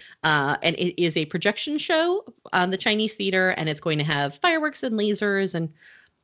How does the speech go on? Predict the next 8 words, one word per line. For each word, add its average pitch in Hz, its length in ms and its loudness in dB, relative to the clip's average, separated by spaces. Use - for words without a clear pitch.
all 156 140 4
that 151 140 -2
kind 160 180 0
of 147 60 -4
cool 135 200 -4
stuff. - 400 -8
So, - 520 -2
um, 92 420 -4